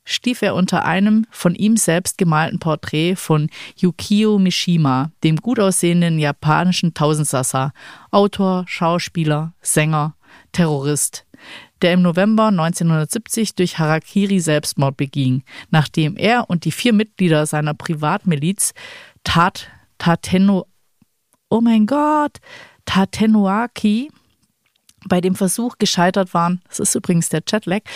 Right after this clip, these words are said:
Japans Kaiser mit einem Putsch zurück an die Macht zu bringen.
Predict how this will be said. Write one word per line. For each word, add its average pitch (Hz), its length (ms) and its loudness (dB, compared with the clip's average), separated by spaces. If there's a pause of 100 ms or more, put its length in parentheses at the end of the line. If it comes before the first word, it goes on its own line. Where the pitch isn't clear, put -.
(440)
Japans 220 600 2
Kaiser 185 440 0
mit 180 200 0
einem 156 240 0
Putsch - 340 -4
zurück 190 340 -2
an 175 120 2
die 165 80 2
Macht 139 320 -2
zu 151 100 0
bringen. 127 460 -2